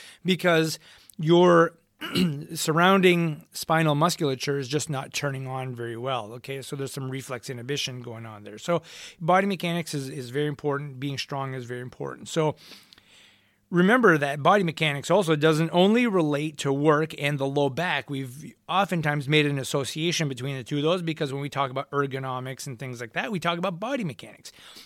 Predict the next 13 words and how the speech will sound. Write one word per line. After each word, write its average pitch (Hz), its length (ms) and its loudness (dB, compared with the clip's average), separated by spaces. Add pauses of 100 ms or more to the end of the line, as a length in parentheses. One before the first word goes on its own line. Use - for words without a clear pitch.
(100)
Um, 180 300 0 (320)
but 190 200 0
it's 214 200 -6
really 247 260 -2
about 175 280 -2
how 220 200 2
the 202 120 0
body 170 360 2
moves 165 560 2 (420)
and 151 160 -2
is 139 100 -6
positioned 151 520 0
with 139 140 -4